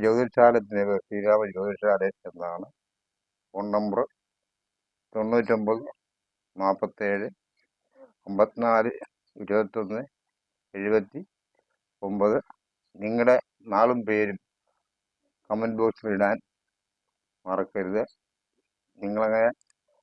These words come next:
നാളും പേരും ഇട്ട് തന്നാൽ ഞങ്ങൾ നിങ്ങൾക്ക് വേണ്ടി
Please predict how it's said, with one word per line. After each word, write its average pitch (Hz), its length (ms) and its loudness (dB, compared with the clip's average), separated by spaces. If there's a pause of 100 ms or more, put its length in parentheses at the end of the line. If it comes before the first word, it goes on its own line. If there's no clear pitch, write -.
(260)
നാളും 117 280 6
പേരും 110 200 4
ഇട്ട് 117 200 -2
തന്നാൽ 104 300 2 (800)
ഞങ്ങൾ 107 240 4 (120)
നിങ്ങൾക്ക് 113 420 0
വേണ്ടി 107 220 0